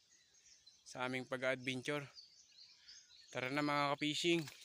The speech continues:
Yan, maraming maraming salamat po sa mga solid supporters po namin dyan, mga kapising. Taos puso kaming nagpapasalamat sa inyo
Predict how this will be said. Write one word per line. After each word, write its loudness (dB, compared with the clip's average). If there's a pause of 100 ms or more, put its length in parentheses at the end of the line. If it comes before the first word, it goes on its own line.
(1500)
Yan, 4
maraming 8
maraming 8
salamat 8
po 0
sa 2 (800)
mga -2
solid -4
supporters -4
po -4
namin 0
dyan, 2 (960)
mga -2 (160)
kapising. -4 (1200)
Taos 0
puso 10
kaming 10
nagpapasalamat 8
sa 0
inyo 0